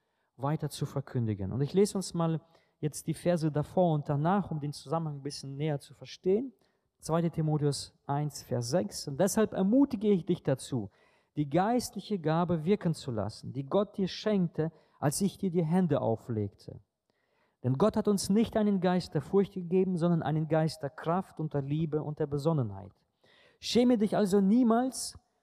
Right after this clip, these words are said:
vor anderen Menschen unseren Herrn zu bezeugen. Und schäme dich auch nicht für mich, obwohl ich für Christus im Gefängnis bin. Sei vielmehr durch die Kraft, die Gott dir gibt,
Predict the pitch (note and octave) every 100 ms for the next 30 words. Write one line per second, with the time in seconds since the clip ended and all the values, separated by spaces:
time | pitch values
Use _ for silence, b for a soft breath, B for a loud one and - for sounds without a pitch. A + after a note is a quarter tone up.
0 | _ _ - - - G3+ A3 A3 G3+ F3+
1 | F#3 - F3+ - _ _ _ _ _ _
2 | E3 E3 D#3+ C#3+ - F3+ F3+ - D#3+ D3+
3 | - D3+ B2 A2 F#2 G2+ - _ _ _
4 | _ _ - D3+ - G3+ G3+ F3+ - -
5 | F3 - F#3 G#3+ A#3+ - B3 F#3 A#2+ -
6 | - _ _ _ _ - C#3+ C#3+ F3 G3
7 | F3 D#3+ - E3 - D#3+ - D3 C#3+ -
8 | A#2+ G#2+ G2+ G2+ F#2+ F#2+ _ _ _ _
9 | _ _ - C#3 F3 - A3+ G#3+ G#3 G3
10 | - D3 E3 - D#3 - E3+ G3 - -
11 | E3+ D3+ D3+ D3+ - C#3+ D3+ G3+ _ -